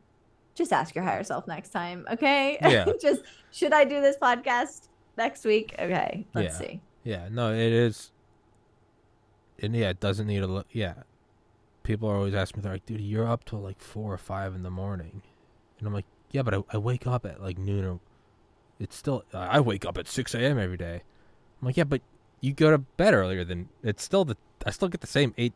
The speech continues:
Speaker 2: eight hours. I go to the gym, still go, what are, what are you talking about?" And it's like,
Speaker 1: Like, "I feel just fine. You just worry about yourself."
Speaker 2: Yeah,
Speaker 1: People
Speaker 2: you
Speaker 1: will just project their own shit
Speaker 2: Yeah,
Speaker 1: onto you.
Speaker 2: like, "Well, you're up till five A M." I'm like, "Yes." And then I, I'm asleep till what? It's eight hours. What are you talking about? I don't underst-,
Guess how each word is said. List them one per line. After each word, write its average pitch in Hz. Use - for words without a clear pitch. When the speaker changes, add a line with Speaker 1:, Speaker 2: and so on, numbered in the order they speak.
Speaker 2:
eight 117
hours. 110
I 110
go 143
to 151
the 151
gym, 151
still -
go, 160
what 113
are, -
what 151
are 185
you 202
talking 127
about?" 90
And 113
it's 110
like, 120
Speaker 1:
Like, 110
"I 226
feel 294
just 208
fine. 180
You 185
just 247
worry 165
about -
yourself." 139
Speaker 2:
Yeah, 120
Speaker 1:
People 208
Speaker 2:
you 233
Speaker 1:
will 233
just 220
project 170
their -
own -
shit 120
Speaker 2:
Yeah, 87
Speaker 1:
onto -
you. 107
Speaker 2:
like, 107
"Well, 120
you're 147
up -
till 117
five 131
A 127
M." 135
I'm 107
like, 110
"Yes." -
And 107
then 117
I, 113
I'm 113
asleep 131
till 123
what? 135
It's 120
eight 156
hours. 120
What 131
are -
you 170
talking 156
about? 98
I 117
don't 139
underst-, 139